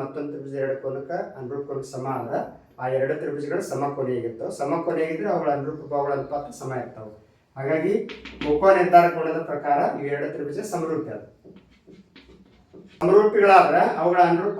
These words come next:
ಭಾವಗಳ ಅನುಪಾತ ಸಮ ಇರ್ತೈತಿ. ನೋಡಿ, ಇದನ್ನ ನೀವು ಗೊತ್ತಾಗಬೇಕಾದ್ರೆ ಕ್ಲಿಯರ್ ಆಗಿ, ಆ, ನಾನ್ ಹೆಂಗ್ ಬರ್ಕೊತೇನೆ ಅಂದ್ರೆ ಈ ತರ ಬರ್ಕೊಂಡ್ವಿ. ಈಗ ಅನುರೂಪ ಭಾವಗಳ ಅನುಪಾತ ತಗೊಳ್ಳೋಣ.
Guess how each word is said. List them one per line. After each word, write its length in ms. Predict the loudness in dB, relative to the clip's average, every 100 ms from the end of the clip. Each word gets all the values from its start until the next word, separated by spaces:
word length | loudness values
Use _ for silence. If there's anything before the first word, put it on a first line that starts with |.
| 0
ಭಾವಗಳ 220 | 2 4
ಅನುಪಾತ 380 | 2 0 -4 -4
ಸಮ 200 | -6 -2
ಇರ್ತೈತಿ. 440 | -2 -2 -6 -16 -16 -18 -18 _ -10
ನೋಡಿ, 220 | -4 -2
ಇದನ್ನ 180 | 0 0
ನೀವು 280 | 0 0
ಗೊತ್ತಾಗಬೇಕಾದ್ರೆ 720 | -2 -2 0 2 2 0 -2 -2
ಕ್ಲಿಯರ್ 340 | -4 -2 -2
ಆಗಿ, 260 | -2 -2 -4 -6 -12 -20 _ -20 -18 -16
ಆ, 80 | -12 -10 -8 -10 -12 -20 -12
ನಾನ್ 200 | -10 -8
ಹೆಂಗ್ 180 | -6 -6
ಬರ್ಕೊತೇನೆ 460 | -8 -8 -8 -8
ಅಂದ್ರೆ 260 | -6 -6 -6 -8 -12 -14 -14 -20 _ _ _ _ -8
ಈ 180 | -2 4
ತರ 180 | 6
ಬರ್ಕೊಂಡ್ವಿ. 500 | 6 4 4 2 4 4
ಈಗ 140 | 4
ಅನುರೂಪ 260 | 4 4 0
ಭಾವಗಳ 300 | 2 4 4
ಅನುಪಾತ 460 | 4 0 -2 -2
ತಗೊಳ್ಳೋಣ. 300 | -4 -6 -6